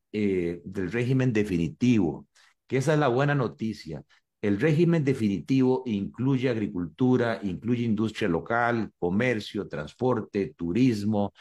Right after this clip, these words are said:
este, construcción, todo aquello que no tiene incentivos tributarios.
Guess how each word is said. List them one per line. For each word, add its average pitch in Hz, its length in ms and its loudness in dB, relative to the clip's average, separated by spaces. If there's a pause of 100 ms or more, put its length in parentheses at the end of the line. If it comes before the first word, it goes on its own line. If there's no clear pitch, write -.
(440)
este, 85 480 -4
construcción, 104 1000 -2
todo 147 160 0
aquello 151 380 0
que 113 100 -4
no 117 160 -2
tiene 123 240 0
incentivos 107 580 -2
tributarios. 78 800 -4